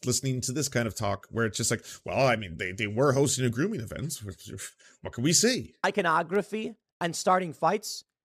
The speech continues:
Speaker 2: probably don't have kids in this school. But of course, that's what The Pink News is saying.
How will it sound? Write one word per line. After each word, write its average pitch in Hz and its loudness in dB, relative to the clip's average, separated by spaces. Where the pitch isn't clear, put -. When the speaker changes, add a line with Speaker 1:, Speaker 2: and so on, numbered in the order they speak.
Speaker 2:
probably 302 4
don't 269 4
have 196 2
kids 160 0
in 143 -2
this 139 -4
school. 156 -8
But 147 -2
of 127 -6
course, 175 6
that's 143 -2
what 151 -2
The 127 -2
Pink 165 -6
News 123 -4
is 127 -6
saying. 156 -4